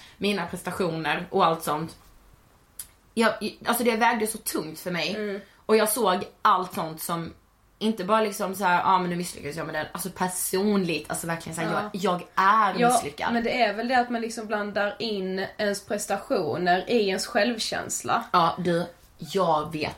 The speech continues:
Speaker 1: en så bra grej
Speaker 2: Ja.
Speaker 1: <laughs> som vi pratade om innan.
Speaker 2: Ja.
Speaker 1: Jag förstod att du var på väg in.
Speaker 2: Mm.
Speaker 1: Det var så här, jag läste detta då. När självkänslan ligger hela tiden i prestation,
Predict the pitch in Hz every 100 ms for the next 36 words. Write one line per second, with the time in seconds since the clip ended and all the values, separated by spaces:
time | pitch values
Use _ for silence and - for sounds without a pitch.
0 | - 170 - - - - - - - -
1 | - 214 208 214 - - 240 233 247 -
2 | - 247 226 196 170 165 165 165 160 151
3 | 165 - 196 196 202 - - 170 165 175
4 | 170 165 151 - 139 - - 156 - -
5 | 214 202 214 - - - - - - -
6 | 240 233 202 - - 185 247 254 _ _
7 | _ _ _ - 196 185 185 - - -
8 | - 285 - _ _ _ _ _ - -
9 | - 226 220 254 269 196 190 208 196 294
10 | - _ _ _ _ _ 233 254 175 165
11 | 170 202 190 143 170 151 151 - 180 -
12 | 170 - 165 - 190 247 254